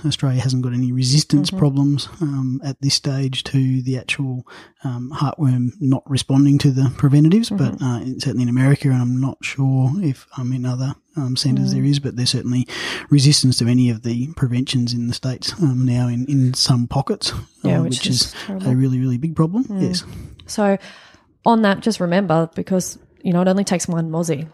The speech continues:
Speaker 2: <laughs> to bite one infected dog,
Speaker 1: Yep.
Speaker 2: and you've got it spreading throughout your town, and,
Speaker 1: Yep.
Speaker 2: you know, mozzies travel, so
Speaker 1: Yep.
Speaker 2: it doesn't take much, guys.
Speaker 1: No,
Speaker 2: So
Speaker 1: and, and that's the thing. I got, I mean, lots of people have got dogs that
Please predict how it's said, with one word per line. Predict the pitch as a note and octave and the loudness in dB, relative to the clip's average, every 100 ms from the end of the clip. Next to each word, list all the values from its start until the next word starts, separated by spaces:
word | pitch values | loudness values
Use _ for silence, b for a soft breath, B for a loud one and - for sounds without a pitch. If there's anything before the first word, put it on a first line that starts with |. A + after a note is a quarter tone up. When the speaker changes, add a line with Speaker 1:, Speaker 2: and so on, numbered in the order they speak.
| _ D#3+ | _ -4
Speaker 2:
<laughs> | D3 G3+ | -2 0
to | G3 | 0
bite | F3 D#3 | 0 0
one | E3 | -2
infected | F3 E3+ - F3 | -2 -4 -4 -2
dog, | F3+ E3 E3+ | 2 2 4
Speaker 1:
Yep. | E3+ A3+ | 2 4
Speaker 2:
and | G3 | 2
you've | G#3 G3+ - | 4 2 2
got | F#3 | 0
it | F3 | 2
spreading | - - F3 E3+ D#3+ E3 - | -2 0 0 0 -4 -12 -16
throughout | - F3 E3 D#3 | -12 -2 0 0
your | D#3+ | -4
town, | E3+ F3 E3 E3 | -4 -2 0 0
and, | D#3+ D3+ | 0 2
Speaker 1:
Yep. | E3+ | 2
Speaker 2:
you | F#3+ | 0
know, | D3 | -2
mozzies | E3 F3 D#3+ | -4 -2 -4
travel, | - E3 E3 | -4 -4 -6
so | F#3 - | -6 -4
Speaker 1:
Yep. | F3+ E3 - | -2 -4 -8
Speaker 2:
it | - - - - | -20 -20 -20 -4
doesn't | F3+ E3+ | -2 -2
take | D3+ - | -6 -12
much, | - - - | -14 -16 -8
guys. | - D#3 C#3 E3+ | -2 -2 -2 -2
Speaker 1:
No, | |
Speaker 2:
So | E3+ | 0
Speaker 1:
and, | B2 C3 | 0 0
and | D#3+ | 2
that's | D3 - | 2 2
the | |
thing. | C#3 B2+ | 0 2
I | C3 | 2
got, | C3 C#3 | 0 0
I | |
mean, | B2+ B2 | 0 0
lots | B2+ C3 | -2 -4
of | - | -4
people | B2 A#2 | -4 -2
have | A#2 | -4
got | A#2+ - | -6 -4
dogs | B2 A#2+ | -6 -4
that | A#2 | -6